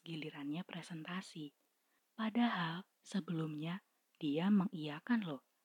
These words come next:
Dia menyanggupi untuk menjadi presenter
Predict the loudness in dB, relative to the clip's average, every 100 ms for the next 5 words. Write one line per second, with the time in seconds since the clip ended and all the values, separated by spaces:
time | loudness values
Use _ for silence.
0 | _ _ _ _ _ _ _ -2 0 2
1 | 4 4 4 0 -4 -6 -6 -6 -4 -6
2 | -6 -8 -6 -8 -10 -12 _ -4 0 8
3 | 8 8 2